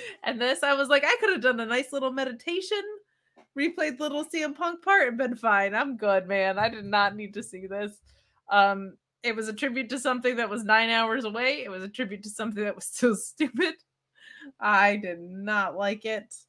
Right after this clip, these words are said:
Uh, it was like everything, everything that was fun about Stadium Stampede, this missed. <laughs> Like, it was just not.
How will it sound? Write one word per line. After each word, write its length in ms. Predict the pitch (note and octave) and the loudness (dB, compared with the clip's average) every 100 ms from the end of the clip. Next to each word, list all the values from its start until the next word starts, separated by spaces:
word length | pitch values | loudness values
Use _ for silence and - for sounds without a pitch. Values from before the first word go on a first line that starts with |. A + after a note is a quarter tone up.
| _ _ _ _ _ _ _ | _ _ _ _ _ _ _
Uh, 340 | G#3 F3+ D3 D3 F3+ - - - _ _ | 0 2 0 -4 -18 -18 -20 -20 _ _
it 140 | C4 C4 | 2 4
was 160 | D4 C4+ | 2 8
like 260 | D#4+ D#4 C4+ | 8 10 8
everything, 1000 | D4 D#4 E4 - D#4+ D#4+ D#4 D#4 D4 C4 _ _ _ _ _ _ _ _ _ _ _ _ _ _ - A3 B3 | 8 8 -2 0 2 2 0 -8 -10 -14 _ _ _ _ _ _ _ _ _ _ _ _ _ _ -20 -2 4
everything 360 | C4 F4+ E4+ | 6 6 6
that 120 | D#4+ | 6
was 160 | C#4 B3 | 6 2
fun 260 | - A#3 A3+ | 6 6 8
about 260 | A3 G#3+ | 4 4
Stadium 420 | G#3 G#3 G#3 G#3 | 0 0 2 0
Stampede, 760 | A#3 A3 G3 G#3 G#3 G#3 F#3+ F#3 | 0 0 0 -2 -6 -6 -6 -6
this 180 | A3+ F#3+ | -6 -6
missed. 580 | G3 F3+ F3 - - - _ _ _ _ _ _ - | -6 -4 -6 -8 -14 -18 _ _ _ _ _ _ 0
<laughs> 60 | G#3+ - - - - | 0 0 -10 -12 6
Like, 400 | E4 - C4+ - | 6 6 -2 6
it 140 | D4+ | 6
was 300 | D4+ C4 - | 6 0 0
just 260 | - C#4 C#4+ | -6 -6 -6
not. 480 | G#3+ A3 G#3+ G3+ | 0 4 4 2